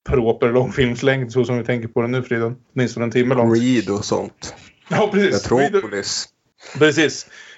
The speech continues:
Speaker 1: Greed som är fyra timmar lång eller tio timmar lång och Metropolis som kan vara var som helst mellan ni-, nittio minuter och tre timmar, helt beroende på hur mycket material de hade hittat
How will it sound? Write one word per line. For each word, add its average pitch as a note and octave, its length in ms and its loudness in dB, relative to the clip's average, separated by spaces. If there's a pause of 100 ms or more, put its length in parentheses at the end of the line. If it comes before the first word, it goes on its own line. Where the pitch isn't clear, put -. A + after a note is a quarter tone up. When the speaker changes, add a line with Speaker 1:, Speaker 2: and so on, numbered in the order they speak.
Speaker 1:
Greed F3+ 480 0
som D#3+ 140 -6
är D3 40 -4
fyra D3+ 320 0
timmar D3+ 280 2
lång D3 280 2
eller D3 220 0
tio F3+ 260 -4
timmar D3+ 240 0
lång C3+ 220 0
och C#3 80 -2
Metropolis C#3 560 0
som B2+ 160 -4
kan C3+ 120 0
vara B2+ 220 4
var C3 260 0
som C3 140 -6
helst C3+ 280 0
mellan B2+ 280 -2
ni-, B2+ 240 -4
nittio C3+ 260 -4
minuter B2+ 280 -2
och B2+ 100 0
tre B2+ 200 2
timmar, C3+ 400 2
helt A#2+ 160 0
beroende A#2 300 -4
på A#2 180 -2
hur B2 80 -2
mycket B2 380 0 (380)
material C3+ 380 2
de C3 100 2
hade B2+ 160 2
hittat B2+ 440 -2